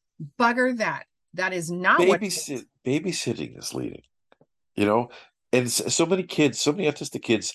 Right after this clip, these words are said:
Speaker 2: aren't even given the opportunity. Like, they're, they're steered on a path away from the things because,
Speaker 1: Responsibility and
Speaker 2: uh, uh,
Speaker 1: leadership.
Speaker 2: because of, uh, of, yeah,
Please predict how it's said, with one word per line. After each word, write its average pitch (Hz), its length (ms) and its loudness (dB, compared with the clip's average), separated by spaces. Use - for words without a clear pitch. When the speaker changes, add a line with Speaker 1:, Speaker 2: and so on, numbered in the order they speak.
Speaker 2:
aren't 143 160 2
even 190 140 -4
given 117 180 0
the 104 120 0
opportunity. 98 460 0
Like, 120 160 4
they're, 139 200 6
they're 131 140 4
steered 202 440 2
on 233 80 -4
a - 60 -2
path 101 440 4
away 110 300 2
from 139 160 -14
the 135 100 -6
things 98 500 -4
because, - 300 2
Speaker 1:
Responsibility 185 640 2
and 175 100 0
Speaker 2:
uh, - 20 8
uh, - 40 8
Speaker 1:
leadership. 139 340 -2
Speaker 2:
because 151 280 4
of, - 160 2
uh, 117 200 8
of, 123 240 6
yeah, 175 200 6